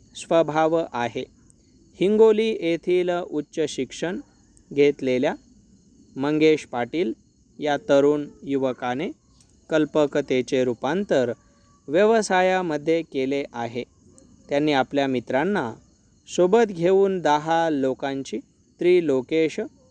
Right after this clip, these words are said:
या नावाने फार्मर प्रोड्युसर कंपनी स्थापन केली. परिच्छेद सहा ते सात महिन्यांपूर्वी कृषी विभागातील आत्माचे प्रकल्प संचालक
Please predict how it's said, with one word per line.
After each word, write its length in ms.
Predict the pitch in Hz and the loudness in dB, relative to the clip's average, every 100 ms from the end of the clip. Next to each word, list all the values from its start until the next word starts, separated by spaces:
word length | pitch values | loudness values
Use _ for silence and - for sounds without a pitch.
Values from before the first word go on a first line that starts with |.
| _ - | _ -6
या 180 | 147 147 | 0 0
नावाने 500 | 127 120 127 135 233 - _ _ _ _ _ | 2 2 0 0 -4 -8 _ _ _ _ _
फार्मर 520 | - 156 165 185 247 240 | -2 2 4 4 2 0
प्रोड्युसर 840 | - 180 175 185 190 - 175 175 170 | 0 0 2 2 2 0 0 0 -2
कंपनी 560 | 143 131 127 135 143 240 - _ - | -4 -6 -4 -4 -4 -8 -12 _ -20
स्थापन 680 | - 156 143 - 156 151 151 | -6 0 0 2 0 0 -4
केली. 380 | - 127 120 - - - | -2 0 0 -4 -10 -8
परिच्छेद 400 | 131 131 - 220 - _ _ _ _ _ _ | -4 -4 -4 -8 -10 _ _ _ _ _ _
सहा 420 | - - 160 165 170 170 | -2 2 2 4 0 0
ते 160 | 165 | -2
सात 320 | 143 147 139 143 139 | 0 0 0 -2 -6
महिन्यांपूर्वी 1000 | 131 131 139 139 139 135 135 127 151 - _ _ - - - - | -8 -6 -6 -4 -6 -8 -6 -2 -2 -4 _ _ -20 -20 -18 0
कृषी 460 | 202 208 - 247 | 4 4 2 -2
विभागातील 840 | 220 196 190 196 185 180 190 185 | 2 2 2 0 2 0 0 -2
आत्माचे 800 | 190 139 139 156 156 156 - 156 | -2 -4 -4 -4 -4 -4 -2 -2
प्रकल्प 640 | 151 131 117 - 127 127 185 - _ _ _ - | 0 -2 -4 -2 -2 -2 -4 -6 _ _ _ -8
संचालक 800 | 143 135 135 147 143 143 139 _ | -2 -2 0 0 2 0 -2 _